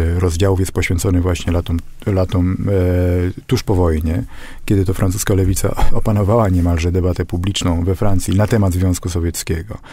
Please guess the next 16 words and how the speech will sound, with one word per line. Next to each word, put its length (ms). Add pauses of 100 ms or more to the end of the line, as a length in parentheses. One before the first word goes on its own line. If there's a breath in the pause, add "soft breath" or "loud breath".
(380 loud breath)
E, 220
dochodziło 420
do 100
tego, 240
że 80
wręcz 240
zamykano 440
usta 320
ludziom, 300
którzy, 300 (120)
m, 320 (100)
odważyli 520
się 140
wyrażać 480
jakieś 220
wątpliwości 720